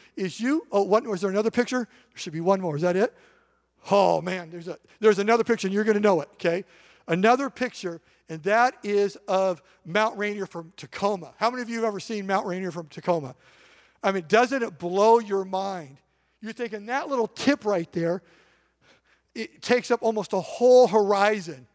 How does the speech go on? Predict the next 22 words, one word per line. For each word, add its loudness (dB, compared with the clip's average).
It -10
dwarfs 2
the -8
city. -12
'Cause -20
as 0
you -6
get -10
closer, -4
you -8
see -8
more -2
clear -2
in -6
all 6
that -2
it -6
offers -4
and -10
what -2
it -2
is. 2